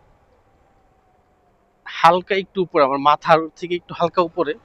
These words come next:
আর এখন হচ্ছে একেবারে এই নিচে। এই যে, আল্লাহ জানে বৃষ্টি নিয়ে চলে আসে, কারণ তিন দুতে যখন আমরা ছিলাম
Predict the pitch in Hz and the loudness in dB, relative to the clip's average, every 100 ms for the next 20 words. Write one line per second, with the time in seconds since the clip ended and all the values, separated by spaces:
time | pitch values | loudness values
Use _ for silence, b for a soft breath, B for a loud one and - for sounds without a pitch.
0 | _ _ b b b _ - 110 - 143 | _ _ b b b _ -6 -4 -2 -4
1 | - 165 165 180 160 170 156 151 143 139 | -4 -6 -2 0 0 0 -2 0 0 -2
2 | 127 127 117 117 - 107 - _ _ _ | -4 -6 -10 -18 -16 -16 -18 _ _ _
3 | _ _ _ _ _ _ _ _ _ _ | _ _ _ _ _ _ _ _ _ _
4 | _ _ _ _ _ _ - 131 135 147 | _ _ _ _ _ _ -12 -4 -4 -2
5 | 151 156 135 135 - 160 139 147 151 135 | -2 -2 -2 -8 -6 -4 -4 -2 -2 -4
6 | 131 - _ _ _ _ _ b b _ | -10 -20 _ _ _ _ _ b b _
7 | _ _ - - 131 127 131 - 180 175 | _ _ -16 -8 -6 -4 -6 -4 -2 -2
8 | 175 185 196 190 185 175 180 185 185 175 | -2 2 2 4 2 2 2 4 2 2
9 | 165 170 - 160 156 170 | -4 -8 -8 -4 -2 -4